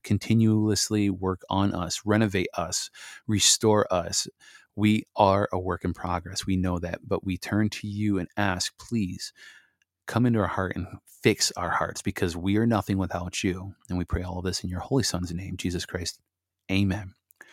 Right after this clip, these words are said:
That is it for one percent or less with him. I wanted to try to keep it at fifteen minutes. Lately, it's either been significantly over or significantly under, or if it is at fifteen minutes, it was something that was completely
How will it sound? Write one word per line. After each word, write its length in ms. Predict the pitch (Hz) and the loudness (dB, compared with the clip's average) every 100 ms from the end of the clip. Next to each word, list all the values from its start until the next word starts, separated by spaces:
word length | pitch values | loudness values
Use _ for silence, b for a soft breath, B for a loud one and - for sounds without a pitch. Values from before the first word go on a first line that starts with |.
| B B B B B | B B B B B
That 120 | 113 | 10
is 160 | 104 92 | 10 8
it 140 | 127 | 6
for 120 | - | 6
one 200 | 101 107 | 4 4
percent 420 | - 92 - 104 101 | 2 0 2 4 4
or 80 | |
less 180 | 98 90 | 4 2
with 120 | 90 | 0
him. 240 | - 110 135 | 4 6 6
I 40 | |
wanted 200 | 101 101 | 6 6
to 120 | 90 | 4
try 100 | - | 2
to 60 | 95 | 2
keep 280 | - 113 - | 0 -2 -2
it 60 | - | 0
at 160 | 110 | -2
fifteen 640 | - 117 - - 120 113 104 | 2 2 2 0 4 4 6
minutes. 380 | 107 151 - 92 | 6 6 2 0
Lately, 280 | 98 107 | 0 2
it's 160 | 104 - | 0 0
either 220 | 110 98 | 2 4
been 220 | 92 98 | 4 4
significantly 560 | - 95 98 - 101 107 | 2 0 0 0 2 8
over 360 | 208 226 247 151 | 8 8 4 6
or 60 | |
significantly 720 | 123 110 104 95 - 98 98 - | 6 2 0 -2 -2 -2 0 4
under, 440 | 139 139 139 139 | 4 8 8 6
or 380 | 107 107 104 107 | 6 8 8 6
if 180 | 101 - | 2 0
it 60 | 98 | 2
is 180 | 101 | 2
at 140 | 95 - | 2 0
fifteen 340 | 98 - 104 | -4 0 2
minutes, 320 | 98 101 98 - | 4 4 2 -2
it 120 | 110 | -2
was 120 | 101 | 0
something 460 | - 92 90 95 92 | 2 2 0 0 0
that 180 | 90 95 | -2 -2
was 160 | 87 | -6
completely 800 | - 87 - 143 139 135 127 117 | -4 -6 -2 2 4 6 4 4